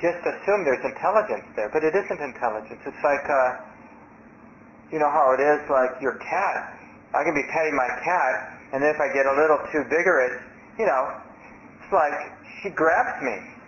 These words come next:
You know, she can't help but have that response. You know, but the last thing she'd want to do is harm the person who feeds her and cares for her, you know. But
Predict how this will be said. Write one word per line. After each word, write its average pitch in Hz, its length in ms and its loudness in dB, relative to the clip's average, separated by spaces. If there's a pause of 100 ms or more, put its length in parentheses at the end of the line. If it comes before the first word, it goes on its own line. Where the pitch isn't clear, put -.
(880)
You 165 140 -4
know, 156 260 4 (200)
she 220 100 -2
can't 190 320 0
help 208 360 2
but 165 120 2
have 156 280 0
that 151 200 2
response. 147 720 0 (960)
You 175 60 0
know, 139 260 4
but - 260 0 (560)
the 156 80 2
last 165 420 2
thing 180 220 2
she'd 151 140 -4
want 143 240 4
to 135 80 -2
do 143 240 4
is 131 100 2 (500)
harm 165 440 4
the 135 100 0
person 156 300 -2
who 113 60 -6 (100)
feeds 185 240 -2
her 113 320 -2
and 113 280 -6
cares 156 280 2 (100)
for 110 140 -2
her, 101 200 -4
you 110 100 -6
know. 113 260 0 (720)
But 135 340 0